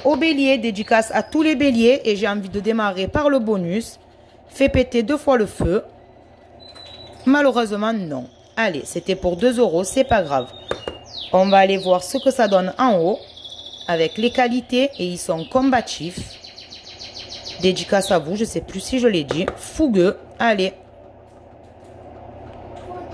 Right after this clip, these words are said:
Fougueux. <laughs> Flexible. Et pour finir, euh, motivé.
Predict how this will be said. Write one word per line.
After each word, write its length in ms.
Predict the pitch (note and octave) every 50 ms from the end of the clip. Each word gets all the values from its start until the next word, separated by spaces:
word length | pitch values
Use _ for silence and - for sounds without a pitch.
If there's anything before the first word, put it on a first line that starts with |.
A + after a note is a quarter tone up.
| - - - - - - - - - - - - - - - - - -
Fougueux. 540 | - - - E4 E4 C#4+ A#3 G#3 G3+ G#3 G3+ -
<laughs> 560 | G3+ F3+ F3+ F#3+ F#3+ F#3+ F#3+ G3 F#3+ F#3 F#3 - - - - - - - - - - -
Flexible. 800 | - - - E4 F4 E4+ - - - A#3 A#3 A#3+ G#3+ B3 C4+ C4+ C4+ -
Et 80 | A#3 -
pour 220 | - C#4 C4+ C4
finir, 640 | - C4+ C4+ C4 C4 C4 C4+ C#4 C#4+ C#4+ C#4+ D4+ - - - - - - - - _ _ - - - - - - -
euh, 140 | D#3 E3 E3+
motivé. 1400 | F3 F3 F3 F3+ F3+ F3 E3 D#3 D#3 D#3 D#3 - - - D4+ D#4 C#4 A#3 A3+ G#3 F#3+ F3+ E3 D#3 D3+ C#3+ C3+ B2+